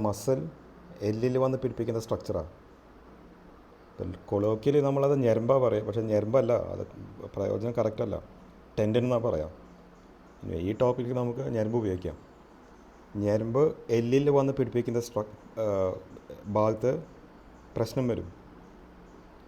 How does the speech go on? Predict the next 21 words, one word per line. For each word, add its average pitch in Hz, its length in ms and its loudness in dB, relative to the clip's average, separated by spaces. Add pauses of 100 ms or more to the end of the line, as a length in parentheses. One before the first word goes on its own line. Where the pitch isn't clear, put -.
So, 104 100 -4 (120)
പെട്ടെന്ന് 151 380 4
വിരൽ 139 280 6
മടങ്ങി 127 260 2
പോകുമ്പോൾ 117 320 2 (720)
ആ 113 80 0 (140)
ടെൻഡൻ 117 360 4 (220)
എല്ലിൽ 117 240 2
നിന്ന് 131 220 0
വിട്ടുപോകും. 117 380 0 (2250)
So, 110 100 -6 (300)
ഈ - 20 2 (140)
ടെൻഡൻ, 131 400 2
ഈ - 20 0 (120)
മസിലിൻ്റെ 139 400 2
ആക്ഷൻ 147 340 -2
തന്നെ 135 180 0 (160)
വിരൽ 117 300 0
സ്ട്രെയിറ്റ് 110 300 2
ആക്കാനാ. 104 320 -2 (1700)
So, 117 80 -8